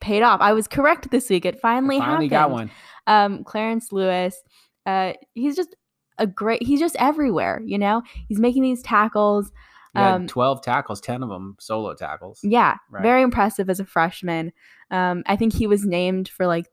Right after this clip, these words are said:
Speaker 1: the defensive back of the week in the A C C,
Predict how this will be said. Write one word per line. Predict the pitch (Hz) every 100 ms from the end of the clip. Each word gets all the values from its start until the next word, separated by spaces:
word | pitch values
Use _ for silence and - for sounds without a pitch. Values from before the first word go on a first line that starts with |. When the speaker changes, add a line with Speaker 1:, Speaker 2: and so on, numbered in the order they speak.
| _
Speaker 1:
the | 175 170 165 165 - _ -
defensive | 190 185 185 175 165
back | 170 170 -
of | 180 170
the | 175
week | 165 165
in | 175
the | 170 -
A | 170
C | - 175
C, | - 233 262 262